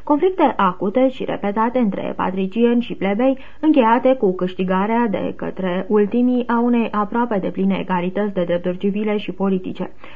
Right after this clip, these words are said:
încât, după ce plebeii au obținut instituirea unor magistraturi care să le apere interesele, doi tribuni și doi edili ai plebei în curând vor obține accesul la magistratura de consulat, în trei sute șaizeci și șapte înaintea erei noastre,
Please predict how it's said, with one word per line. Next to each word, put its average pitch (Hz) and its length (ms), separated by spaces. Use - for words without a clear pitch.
încât, 233 340
după 208 320
ce 240 180
plebeii 226 520
au 190 140
obținut 185 420
instituirea 214 720
unor 208 280
magistraturi 190 760
care 180 300
să 185 60
le 180 80
apere 190 340
interesele, 220 680
doi 302 200
tribuni 220 400
și 208 200
doi 196 300
edili 196 340
ai 170 140
plebei 196 540
în 202 160
curând 196 400
vor 196 220
obține 196 300
accesul 202 380
la 202 100
magistratura 185 680
de 190 120
consulat, 196 600
în 254 100
trei 294 200
sute 240 300
șaizeci 220 360
și 196 120
șapte 208 520
înaintea 190 380
erei 196 200
noastre, 247 520